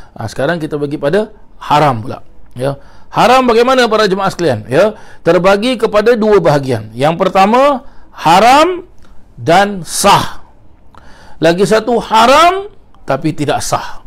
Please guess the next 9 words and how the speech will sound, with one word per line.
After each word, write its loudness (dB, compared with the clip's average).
Ha, -4
ya. -2
Puasa 2
yang 2
hukumnya 0
haram 2
tapi 0
sah 4
bagaimana? 2